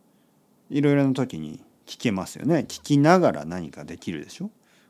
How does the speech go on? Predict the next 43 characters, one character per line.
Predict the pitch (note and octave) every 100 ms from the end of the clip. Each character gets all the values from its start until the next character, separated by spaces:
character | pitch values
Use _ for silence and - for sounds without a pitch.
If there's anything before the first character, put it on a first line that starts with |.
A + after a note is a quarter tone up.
| _
こ | -
れ | F3+
は |
本 | B2+ A#2+ A#2
当 | A#2
に、 | G#2+ G#2 - - _ _
あ | G#2
の、 | F2+ E2+
素 | - B2
晴 | G#2 E3
ら |
し | - - D4
い |
勉 | - B2 A#2+
強 | B2 A3
方 | G#2+ G2+
法 | E2+ -
で | -
す | -
よ |
ね。 | - C#2+ _ - - - _ _
普 | -
通 | - D4 D4
そ | C4
ん | B3
な | B3
こ | B3+
と | C#3
で | E2
き | -
な | A2+
い | C#2+
で |
し | C2 G#2+
ょ？ | C#3+
教 | - G2
科 | F2+ G2+
書 | F#2+ E2
と | - -
か、 | - E2 D#2 D2
い | G#2
つ | -
も | E2 D2+ E2